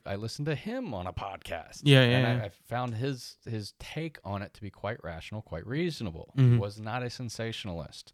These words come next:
Speaker 2: Yeah.
Speaker 1: And he's got a great accent, so I said,
Speaker 2: <laughs>
Speaker 1: <laughs> "I wanna talk to this guy. I wanna hear more
Speaker 2: Yeah,
Speaker 1: about
Speaker 2: yeah.
Speaker 1: it." Okay, so I contacted him. I said, "Hey, I'm, I'm this, uh, guy over here across the pond." You know,
Speaker 2: Mm.
Speaker 1: his version of the story is, yeah, this, this funny American <laughs> contacted me.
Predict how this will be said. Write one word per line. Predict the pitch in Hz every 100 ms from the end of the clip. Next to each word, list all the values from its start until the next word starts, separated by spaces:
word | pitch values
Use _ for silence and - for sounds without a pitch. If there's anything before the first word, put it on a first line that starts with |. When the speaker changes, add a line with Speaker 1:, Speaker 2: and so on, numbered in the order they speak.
| _
Speaker 2:
Yeah. | 117 107 98
Speaker 1:
And | 92
he's | 101
got | 98
a | 92
great | 101 110
accent, | 85 87 - 90 -
so | 90
I |
said, | 82 - 90 - 139
Speaker 2:
<laughs> | -
Speaker 1:
<laughs> | - -
"I | 170 - - - 139
wanna | 165
talk | 151 147 143
to |
this | 120 110
guy. | 107
I |
wanna | 113 117
hear | 120
more | 107 120
Speaker 2:
Yeah, |
Speaker 1:
about | 151 120
Speaker 2:
yeah. | 110 - - - 98
Speaker 1:
it." |
Okay, | 101 110
so | 117
I | 110
contacted | - 127 127 120 110 101
him. | 95 101
I |
said, | 95 104
"Hey, | 101 101
I'm, | 95 101 - - - - _
I'm | 95 98
this, | 95 - 98
uh, | 92 90 87 92 - _ _ -
guy | 101 110 107
over | 107 98
here | 98 107 92 - _ _
across | - 110 -
the | -
pond." | 117 113 104 110 113 _ _ - _ -
You | 104
know, |
Speaker 2:
Mm. | 92
Speaker 1:
his | 123 113
version | 120 101 104
of | 95
the | 95
story | - 98 92 87
is, | 87
yeah, | 123 113
this, | 95 -
this | 107 92
funny | - 123 113
American | 101 104 110 - 120
<laughs> |
contacted | - 202 151 175 127 165 156 -
me. | 151